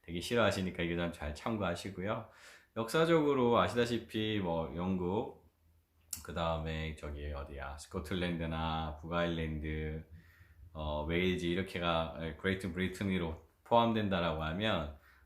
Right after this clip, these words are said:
아일랜드는 리퍼블릭 오브 아일랜드라고 해서 그 아일랜드 공화국이라고 하죠. 그래서 독립적인 나라입니다.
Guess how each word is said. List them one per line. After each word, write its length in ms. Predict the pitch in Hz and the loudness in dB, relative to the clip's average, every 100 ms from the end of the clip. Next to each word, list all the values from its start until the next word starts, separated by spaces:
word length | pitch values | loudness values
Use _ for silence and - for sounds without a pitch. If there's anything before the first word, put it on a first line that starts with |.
| - 87 | -8 -2
아일랜드는 960 | 95 113 110 95 87 90 95 85 80 | 2 2 2 0 0 0 0 0 -2
리퍼블릭 540 | 80 - 117 117 104 92 | -6 -2 0 2 2 0
오브 180 | 87 82 | 0 0
아일랜드라고 720 | 80 82 85 85 82 80 80 | 0 0 -2 -2 0 0 0
해서 680 | 78 76 85 87 85 82 - _ | -4 -2 -2 0 -2 -4 -12 _
그 120 | 76 | -4
아일랜드 440 | 82 87 85 85 | -2 0 -2 -4
공화국이라고 760 | 80 85 95 95 82 78 73 76 | -4 0 2 2 0 -2 -2 -2
하죠. 520 | 92 87 80 82 85 - | -2 -2 -2 -2 -6 -10
그래서 180 | 85 | -10
독립적인 560 | 80 98 117 117 101 82 | -4 0 2 2 -2 0
나라입니다. 560 | 78 80 76 73 73 | -2 -2 -4 -6 -10